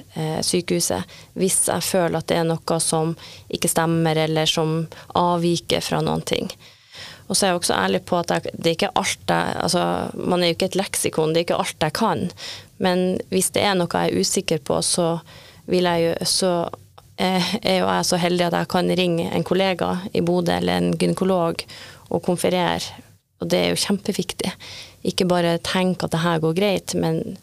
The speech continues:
virkelig liksom, det her, jeg må vite at det her er OK. Så det er liksom, og, og ikke, ikke være redd for å be om hjelp da. Mm.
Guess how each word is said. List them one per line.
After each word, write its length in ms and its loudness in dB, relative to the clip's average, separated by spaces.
virkelig 500 0
liksom, 440 0
det 100 -6
her, 180 0
jeg 580 -2
må 120 4
vite 420 0
at 80 -8
det 140 0
her 300 0
er 340 0
OK. 280 -2
Så 160 -10
det 160 0
er 80 -2
liksom, 380 -2
og, 380 -2
og 120 0
ikke, 320 -2
ikke 160 0
være 160 2
redd 100 -6
for 140 0
å 60 -2
be 120 2
om 120 0
hjelp 320 -4
da. 100 -4
Mm. 260 -2